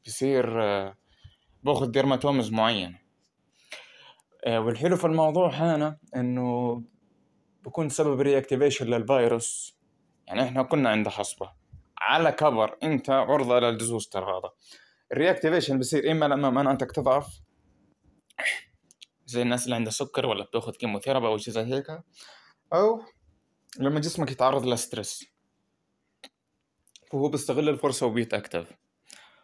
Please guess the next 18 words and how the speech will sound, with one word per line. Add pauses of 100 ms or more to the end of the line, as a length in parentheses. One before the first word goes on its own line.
(240)
طيب، (1500)
واخر
شيء
واللي
هي
الليست
كومون
اللي
هي
اللي
بيعملها
اللي
هي
الانتيرو
فيروس،
انتيرو
بمعنى
امعاء،